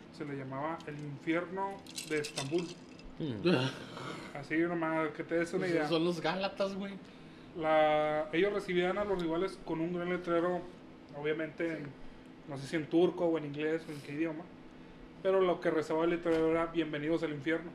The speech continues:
Speaker 3: Welcome to hell, bro.
Speaker 1: Y la cura era que llevaban bengalas rojas, que si han visto las bengalas, pues,
Speaker 2: Sí, sí, sí, sí, sí.
Speaker 1: lo que sacan es puro humo.
Speaker 2: Puro
Speaker 1: Era
Speaker 2: humo y
Speaker 1: puro
Speaker 2: rojo.
Speaker 1: humo, todo era rojo, güey, todo era rojo.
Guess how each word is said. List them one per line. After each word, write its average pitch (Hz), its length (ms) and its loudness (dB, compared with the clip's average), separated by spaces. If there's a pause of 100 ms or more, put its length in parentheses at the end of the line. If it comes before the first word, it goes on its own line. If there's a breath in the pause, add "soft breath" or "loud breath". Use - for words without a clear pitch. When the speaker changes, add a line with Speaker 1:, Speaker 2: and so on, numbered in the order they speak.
(100)
Speaker 3:
Welcome 123 340 -10
to 151 80 -10 (160)
hell, 120 260 -4
bro. 113 180 -2 (340)
Speaker 1:
Y 190 240 4
la 170 180 0
cura 185 200 6
era 190 140 6
que 185 100 2
llevaban 165 340 4
bengalas 160 420 0
rojas, 190 460 -2 (680)
que 143 100 -6
si 143 100 -2
han 151 80 -4
visto 156 200 -2
las 180 100 4
bengalas, 160 340 2
pues, 160 120 -8
Speaker 2:
Sí, 127 200 0
sí, 123 120 -4
sí, 123 120 -2
sí, 110 140 -4
sí. - 220 -8
Speaker 1:
lo 151 100 -4
que 151 140 -4
sacan 156 240 -2
es 165 80 -2
puro 180 220 4
humo. 196 340 2 (360)
Speaker 2:
Puro 117 220 2
Speaker 1:
Era 139 100 0
Speaker 2:
humo 151 100 8
y 135 80 10
Speaker 1:
puro - 180 12
Speaker 2:
rojo. - 80 6
Speaker 1:
humo, 208 280 4
todo 185 180 4
era 190 140 2
rojo, 185 240 0
güey, 151 160 -2
todo 190 320 0
era 202 120 -2
rojo. 175 260 -6